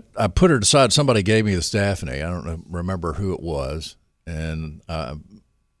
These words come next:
<laughs> it was hidden from view, so I forgot about it.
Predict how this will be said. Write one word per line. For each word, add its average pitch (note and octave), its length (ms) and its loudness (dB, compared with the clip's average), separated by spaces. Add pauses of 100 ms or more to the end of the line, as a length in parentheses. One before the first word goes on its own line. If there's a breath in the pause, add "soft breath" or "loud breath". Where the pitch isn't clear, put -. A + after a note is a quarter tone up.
(320)
<laughs> - 400 -8
it C3 100 4
was A#2+ 180 2
hidden D3+ 260 4
from G#2 180 0
view, C#3+ 280 4
so G2+ 180 4
I G2 60 4
forgot D3 340 2
about D2 280 -2
it. A1 140 -10